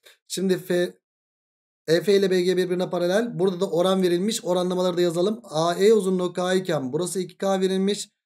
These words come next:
E B, e, D H uzunluğu da iki K olarak verilmiş mi? Verilmiş. Üç K iken burası da üç K, K oldu. Şimdi bu bir yamuk ya. Eşit var burada. Yamukta hatırlayın arkadaşlar. Şöyle şöyle önemliydi.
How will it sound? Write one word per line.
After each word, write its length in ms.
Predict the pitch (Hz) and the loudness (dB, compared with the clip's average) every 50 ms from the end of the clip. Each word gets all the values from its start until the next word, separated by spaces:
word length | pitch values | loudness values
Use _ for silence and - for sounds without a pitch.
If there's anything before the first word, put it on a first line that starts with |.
| _ _ _ _ _ | _ _ _ _ _
E 220 | 165 170 180 180 175 | -2 -2 -2 0 2
B, 60 | 190 190 196 208 202 - _ _ _ _ _ _ _ _ | 2 2 2 0 -4 -10 _ _ _ _ _ _ _ _
e, 80 | 151 156 156 160 156 156 156 160 156 151 | 0 2 4 4 6 4 4 2 2 0
D 100 | 156 170 | 0 0
H 320 | 180 190 202 208 202 202 190 | 0 0 0 -2 -2 -4 -4
uzunluğu 260 | 185 190 185 190 185 | -2 -2 0 0 0
da 60 | 196 | 0
iki 160 | 190 190 - | -2 -2 -4
K 180 | - 202 185 180 | -6 -4 -2 0
olarak 300 | 175 175 180 180 180 170 | 0 0 0 -2 -2 -2
verilmiş 280 | 180 180 185 185 190 208 | -4 -4 -4 -6 -6 -4
mi? 100 | 208 190 | -2 -2
Verilmiş. 300 | 180 170 151 131 - - | 0 0 -2 -4 -8 -8
Üç 180 | 175 185 185 - | -8 -8 -6 -6
K 180 | - 190 180 180 | -4 -2 -2 -2
iken 260 | 175 170 156 151 151 | -2 -2 -4 -2 -2
burası 220 | 156 180 185 - | -4 -4 -4 -4
da 80 | 190 175 | -4 -4
üç 160 | 180 180 - | -4 -4 -6
K, 280 | - 190 202 220 220 - | -4 -4 -4 -4 -6 -6
K 240 | - 165 156 139 | -4 -4 -2 -2
oldu. 280 | 127 120 110 117 113 - _ _ _ _ _ _ _ | -4 -6 -8 -12 -16 -20 _ _ _ _ _ _ _
Şimdi 260 | - 208 220 240 220 | -6 -2 0 2 2
bu 100 | 233 226 | 2 2
bir 60 | 220 240 | 4 4
yamuk 340 | 247 247 247 254 - - | 4 6 4 4 2 2
ya. 280 | 208 156 127 120 - _ _ - | 2 2 0 -2 -8 _ _ -6
Eşit 400 | 151 165 165 - 226 233 - 196 | -4 -4 -2 -4 -6 -4 -2 -2
var 220 | 185 165 156 143 | 0 0 0 0
burada. 300 | 143 139 143 151 262 302 240 | -2 -2 -2 -4 -4 -4 -2
Yamukta 440 | 180 175 180 190 208 - - 233 214 | 0 0 0 0 -2 -4 -4 -4 -4
hatırlayın 420 | 220 220 220 240 247 254 262 240 | -4 -4 -4 -6 -4 -4 -2 -2
arkadaşlar. 640 | 202 180 175 165 180 151 147 151 - - 196 233 233 - _ _ _ _ _ _ | 0 -2 -2 -2 -2 -4 -4 -6 -4 -4 -4 -4 -6 -8 _ _ _ _ _ _
Şöyle 720 | - - - - 185 214 247 262 254 254 247 226 214 214 | -12 -8 -4 -2 0 2 2 2 0 -2 -2 0 0 -2
şöyle 560 | 208 - 202 202 202 196 185 180 175 170 170 170 | 0 -2 -2 -2 0 2 2 2 0 -2 -4 -2
önemliydi. 1160 | 156 165 175 180 180 175 175 175 196 226 226 185 185 185 196 202 208 208 214 220 220 208 214 | -4 -2 -2 -2 -2 -2 -2 -2 -2 -2 0 0 2 2 2 2 2 2 2 0 0 -2 -4